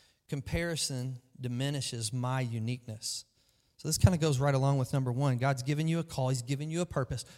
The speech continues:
No matter who you are, no matter if you're, uh, uh, you, you're old, young,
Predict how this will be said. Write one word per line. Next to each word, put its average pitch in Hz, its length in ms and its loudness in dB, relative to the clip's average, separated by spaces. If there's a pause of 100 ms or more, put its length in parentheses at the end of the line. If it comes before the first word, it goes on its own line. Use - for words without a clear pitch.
No 151 80 0
matter 131 220 0
who 127 160 -2
you 170 260 -2
are, 143 260 -2 (460)
no 147 80 2
matter 151 260 4
if 143 140 2
you're, 143 180 2 (260)
uh, 147 60 -4
uh, 139 220 -4 (100)
you, 139 320 0
you're 151 160 -4
old, 160 300 4
young, 160 260 4